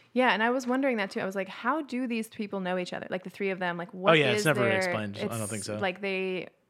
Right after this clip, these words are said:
Speaker 2: Maybe
Speaker 1: yeah.
Speaker 2: school. I think it's impli-, I think they
Speaker 1: It sounded like
Speaker 2: say
Speaker 1: they were,
Speaker 2: that
Speaker 1: like, childhood
Speaker 2: she went to
Speaker 1: friends.
Speaker 2: school. I think there's a
Speaker 1: Okay.
Speaker 2: conversation of how she,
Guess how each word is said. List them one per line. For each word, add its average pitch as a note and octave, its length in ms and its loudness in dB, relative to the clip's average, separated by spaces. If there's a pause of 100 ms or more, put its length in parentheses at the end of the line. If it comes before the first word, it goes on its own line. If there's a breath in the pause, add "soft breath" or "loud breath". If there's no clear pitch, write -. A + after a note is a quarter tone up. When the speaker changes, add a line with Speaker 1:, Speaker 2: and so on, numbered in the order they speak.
(120)
Speaker 2:
Maybe C#3+ 180 4
Speaker 1:
yeah. F#3 40 6
Speaker 2:
school. D#3+ 400 4
I D3+ 80 4
think E3 220 4
it's G3 160 4
impli-, E3+ 320 4
I D3 80 2
think E3 220 0
they F#3 80 6
Speaker 1:
It E3+ 80 0
sounded D4 200 4
like D3+ 60 6
Speaker 2:
say D3+ 60 6
Speaker 1:
they - 60 6
were, - 80 4
Speaker 2:
that - 60 6
Speaker 1:
like, - 80 0
childhood B3 600 4
Speaker 2:
she C4+ 40 0
went B3+ 280 2
to B3+ 80 0
Speaker 1:
friends. B3 180 2
Speaker 2:
school. A#2+ 520 0
I - 200 -16
think D#3 260 -2
there's G3 300 0
a - 20 2
Speaker 1:
Okay. - 20 -6
Speaker 2:
conversation C#3 480 2
of B2 60 0
how B2 140 2
she, C#3+ 640 2